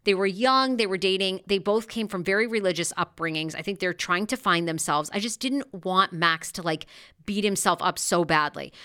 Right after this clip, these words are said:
You're on this T V show. It's like Tom Sandoval and Raquel from Vanderpump Rules. You know, I mean, is it shitty what Tom did? Yeah. But, I mean, do I, like, hate Tom Sandoval? I'm sorry, I don't. Would I date him?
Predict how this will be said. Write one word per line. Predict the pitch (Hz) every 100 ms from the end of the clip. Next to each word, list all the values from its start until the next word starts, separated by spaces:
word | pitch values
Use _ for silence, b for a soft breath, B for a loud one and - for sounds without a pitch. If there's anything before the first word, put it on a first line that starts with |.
| B B
You're | 196
on | 196
this | 190 -
T | 202
V | 180 247
show. | 277
It's | 247 254
like | 285
Tom | - 285 277
Sandoval | - 254 226 202 190
and | 180
Raquel | 165 165 175 147 - _
from | 180 165
Vanderpump | 165 151 - 139 151
Rules. | 139 120 - b b b b b b b b _ - -
You | 302
know, | 269 160 -
I | 262
mean, | 277 254 - _ _ _ 262
is | 240
it | 254
shitty | - 247 285
what | 247
Tom | 214 220
did? | 208 220 285
Yeah. | 359 170 143 -
But, | 262 254
I | 254
mean, | 277 226
do | 220
I, | 202 226
like, | 285 311 -
hate | - - 208 208 -
Tom | 214 190
Sandoval? | - 175 190 208 233
I'm | 226
sorry, | - 233 247 170
I | 175
don't. | 139 175 214 143 -
Would | 208
I | 220
date | 220 143 180 190
him? | 247 330 359